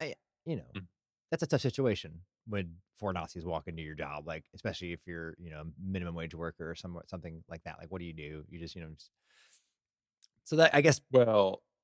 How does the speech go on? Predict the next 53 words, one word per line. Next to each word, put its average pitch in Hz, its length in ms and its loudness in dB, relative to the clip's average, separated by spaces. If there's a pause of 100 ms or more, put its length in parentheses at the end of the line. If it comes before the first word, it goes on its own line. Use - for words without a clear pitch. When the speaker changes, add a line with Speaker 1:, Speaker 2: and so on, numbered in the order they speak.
Speaker 1:
Yeah, 92 180 -2
go 120 100 0
Speaker 2:
yeah. 110 60 4
Speaker 1:
for - 120 -4
it. - 100 -16
Speaker 2:
Oh, 127 140 12
yeah. 113 240 12 (280)
Speaker 1:
No, 131 100 -4
go 117 100 0
for 110 60 2
Speaker 2:
One 120 140 8
Speaker 1:
it. 113 40 0
Speaker 2:
thing 120 120 8
I 110 80 8
did 104 200 2
hear, 90 360 2 (160)
um, 92 540 4 (520)
one 110 180 4
of 113 200 4
the 101 200 6
Nazis 92 480 0
did 98 220 2
harass 92 440 6
someone 92 480 0 (1300)
because 104 220 6
I 101 80 10
guess 101 200 12
the 101 60 0
person 101 300 4
was 92 120 0
giving 95 240 6
him 90 120 -2
weird 92 300 2
looks 95 280 2
because, 92 520 0
you - 60 -8
know, 90 280 0 (580)
Nazis 110 680 10 (260)
at 101 180 12
this 104 180 4
Torchy, 127 380 4
they 95 160 8
just 113 160 4
came 120 180 6
here 117 120 8
for 107 160 2
lunch. 110 260 8
They 101 60 4
didn't 107 240 2
come 107 220 2
here 101 120 6
for 95 200 0
all 92 240 4